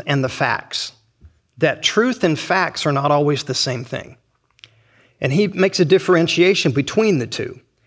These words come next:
What he means by that is that telling the truth does not mean that one has to give away all of the facts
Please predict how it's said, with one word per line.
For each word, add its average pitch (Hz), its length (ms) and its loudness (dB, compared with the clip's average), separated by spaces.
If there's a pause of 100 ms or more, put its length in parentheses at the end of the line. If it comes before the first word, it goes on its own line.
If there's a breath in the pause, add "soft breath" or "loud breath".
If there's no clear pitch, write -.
(560)
What 170 200 4
he 180 60 6
means 285 260 6
by 147 220 2
that 147 380 2
is 156 220 4
that 151 260 2
telling 262 440 2
the 151 80 4
truth 151 800 2
does 180 300 4
not 175 280 2
mean 208 380 4
that 156 260 4
one 160 240 2
has 151 340 0
to 165 100 2
give 147 240 4
away 147 280 4
all 147 240 2
of 131 100 -2
the 139 80 -6
facts - 760 -4